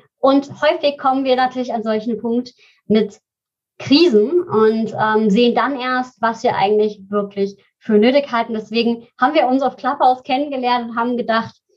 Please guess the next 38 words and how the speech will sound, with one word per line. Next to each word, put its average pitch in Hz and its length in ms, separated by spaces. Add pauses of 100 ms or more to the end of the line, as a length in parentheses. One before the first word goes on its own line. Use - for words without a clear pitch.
(380)
das 233 180
ist 294 160
ein 208 80
Thema, 240 720
ähm, 214 520
das 214 200
be-, 208 240 (140)
braucht 233 400
echt - 380 (220)
Aufmerksamkeit 247 1040
und 214 60
da 202 120
wollen 220 160
wir 220 80
noch 214 120
mal 214 140
reingehen. 208 460 (200)
Und 226 180
deswegen 202 460
freue 233 340
ich 233 100
mich 254 160
total, 240 600 (280)
dass 226 360
du 269 200
heute 262 240
da 254 300
bist, 247 200
liebe 233 220
Gönül. 269 560 (280)
Und 247 460 (260)
ja, 208 300 (160)
stell 294 320
dich 349 140
doch 277 220
gerne 311 360
noch 277 180
mal, 269 280